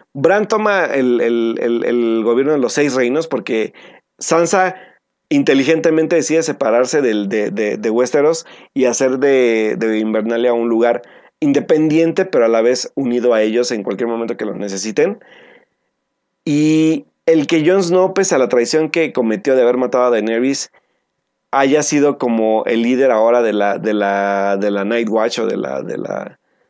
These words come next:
de la guardia, de la guardia de la noche. Cada Stark tuvo un final feliz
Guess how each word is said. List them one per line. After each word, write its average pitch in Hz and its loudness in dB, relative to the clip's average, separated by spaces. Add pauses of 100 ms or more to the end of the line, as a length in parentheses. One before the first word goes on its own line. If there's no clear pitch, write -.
(320)
de 117 -2
la 117 2
guardia, 110 2 (840)
de 107 -4
la 107 -2
guardia 120 0
de 104 0
la 101 -4
noche. 139 -4 (1300)
Cada 240 4
Stark 208 -2
tuvo 180 0
un 202 -2
final 170 -4
feliz 160 -4